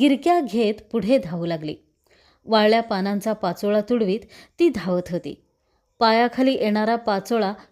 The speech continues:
चुरचुर वाजत होता. थोडं पुढे गेल्यावर सोनारदंगा गावाकडे जाणारी वाट दिसली. तिच्यावरून जाणाऱ्या एका बैलगाडीनं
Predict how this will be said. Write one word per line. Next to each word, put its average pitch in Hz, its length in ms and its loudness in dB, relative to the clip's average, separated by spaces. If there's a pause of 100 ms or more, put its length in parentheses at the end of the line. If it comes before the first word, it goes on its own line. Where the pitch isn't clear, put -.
(100)
चुरचुर 339 460 2
वाजत 180 400 0
होता. - 160 -12 (920)
थोडं 370 220 4
पुढे 320 340 2
गेल्यावर 285 440 2 (360)
सोनारदंगा 302 840 4
गावाकडे 226 480 0
जाणारी 214 360 -2
वाट 165 240 -6
दिसली. - 400 -12 (680)
तिच्यावरून 226 560 2
जाणाऱ्या 196 520 0
एका 202 260 -2
बैलगाडीनं 220 720 0